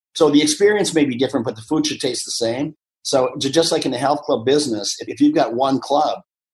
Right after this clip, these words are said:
when the member walks in the door, they should be greeted, "Hey, how's it going? Have a great workout." You know what I mean?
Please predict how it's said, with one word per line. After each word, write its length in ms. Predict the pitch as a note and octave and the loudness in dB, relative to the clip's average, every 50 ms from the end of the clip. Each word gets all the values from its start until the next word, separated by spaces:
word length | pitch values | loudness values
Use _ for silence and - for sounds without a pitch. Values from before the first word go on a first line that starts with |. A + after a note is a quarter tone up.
| _ _ - | _ _ -6
when 140 | A#2+ A#2+ | -4 -2
the 60 | A#2+ B2 | 0 0
member 320 | B2+ C3+ C#3+ D3 D3+ C#3+ | 0 0 2 2 2 4
walks 300 | C3+ C#3 C3+ B2+ - - | 4 4 2 2 0 -4
in 80 | C3+ B2 | -4 -4
the 80 | A#2+ | -4
door, 220 | A2 B2 B2 C3+ B2+ | -2 -2 -2 0 0
they 100 | A#2+ A#2 | 0 0
should 220 | A2+ - - A2+ | 0 -2 -2 -2
be 100 | G#2+ A2+ | -2 -4
greeted, 360 | A2 - C3 C#3+ C#3+ C3 A#2 A2+ | 0 2 2 2 4 2 0 0
"Hey, 180 | C3 C3 C3+ | -2 -2 -2
how's 240 | C3 - C3+ B2+ - | -2 -2 -4 -4 -4
it 80 | A#2+ A2 | -4 0
going? 320 | C3+ C3 C3 A#2+ A2 G2 | 0 2 2 2 0 -2
Have 140 | A#2 B2 B2+ | -2 -2 -2
a 60 | A#2+ | 0
great 240 | - C#3 C3 B2 A#2+ | 2 2 2 2 0
workout." 420 | B2 B2+ A#2+ - A#2+ G#2+ F#2+ F2+ - - _ | -2 -4 -2 -2 -2 -2 -2 -4 -8 -12 _
You 100 | _ G#2+ | _ -4
know 80 | A2 A2+ | -2 -2
what 100 | A2+ G#2+ | -2 -2
I 40 | G2+ | -2
mean? 300 | G#2+ A2 A#2 B2+ C#3+ | -2 -2 0 0 -2